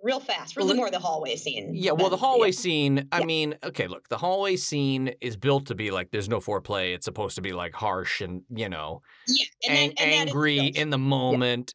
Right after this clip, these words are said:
Speaker 2: So, you know, give 'em a little bit of slack there, you know. I mean, in
Speaker 1: Yeah.
Speaker 2: the first very complex scene that we talked about, there's a lot of foreplay, a lot of touching, a lot of kissing, a lot of wrapping, you know, touching and all that. It was, and, and very beautifully done.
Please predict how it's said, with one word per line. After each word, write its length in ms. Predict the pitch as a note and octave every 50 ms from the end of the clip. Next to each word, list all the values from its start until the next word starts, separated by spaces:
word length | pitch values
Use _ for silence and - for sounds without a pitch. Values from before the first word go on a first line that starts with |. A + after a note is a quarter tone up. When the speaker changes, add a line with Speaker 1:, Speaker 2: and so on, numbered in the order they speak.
| _
Speaker 2:
So, 600 | - - - D3 C#3 B2 A#2+ A#2 A2+ A2+ A#2 B2 -
you 140 | - E3+ D#3
know, 140 | B2 G#2+ G#2
give 200 | - - G3+ F#3
'em 80 | G3+
a 60 | F3+ D#3+
little 440 | D3 C#3 C#3 C#3 C#3+ C#3+ C3 B2+
bit 200 | G2+ A#2 A#2 A2
of 200 | G#2 G#2+ G2 F#2 -
slack 560 | - - - B2+ B2+ B2+ B2 A#2+ G#2+ - - -
there, 500 | G2 F2 D#2 D2 D2 D2+ D2+ E2 F2+ - -
you 160 | C3+ C#3+ C#3+
know. 260 | A#2 F#2 E2 E2+ F#2+
I 40 | A2
mean, 200 | A#2+ B2 B2+ B2+
in 80 | C3+ C3+
Speaker 1:
Yeah. 160 | C#3 C#3+ C#3
Speaker 2:
the 20 |
first 500 | C#3 C#3 - G#3 G#3 G#3 G#3+ - - - - _ _
very 280 | - C#3 E3 D3 C#3 C3+
complex 560 | - - C3+ B2 A#2 - - C3 A#2+ - -
scene 180 | - C3+ G#2+ F#2+
that 80 | G2 E2+
we 80 | F2+ F#2
talked 260 | - F#2+ F2 E2 -
about, 200 | F2 G2 A2 C3
there's 140 | G3 G3+ A3
a 40 |
lot 300 | A3 G#3+ G#3+ G3 E3+ C#3
of 80 | A#2+ -
foreplay, 320 | - F#2+ D#2+ D2 - E2+
a 40 | F#2
lot 160 | A#2 B2+ B2
of 60 | A#2+ -
touching, 260 | - D#2 D2 - F#2+
a 20 | A#2
lot 160 | C#3 C#3+ C#3
of 80 | C#3
kissing, 520 | C#3 - - A#2 - - G#2+ G2 G2 F#2+ - - - - - - - _ _ _
a 40 | -
lot 140 | A#2+ B2+ A#2+
of 80 | A#2 G#2+
wrapping, 680 | G2+ A2 B2 A#2 A2 A2 - C#3 B2 A#2 A2+ A2 A2+ -
you 120 | C#3 C3+ B2
know, 120 | A#2 A2
touching 420 | F#2 - - C3+ C3 - - A#2+ A2+
and 80 | A2+
all 140 | A#2 A#2 A2+
that. 160 | G#2+ G#2 - - - B2+
It 120 | B2+ B2+
was, 180 | B2 A#2+ A2+ G#2+ A#2+ C#3
and, 220 | D3+ C3 A#2+ B2+ B2 B2+
and 140 | C3 B2+ A#2
very 160 | A#2+ A2+ A2
beautifully 380 | G2 G#2+ G#2 F#2+ F2+ - G2 F2+
done. 160 | - C#2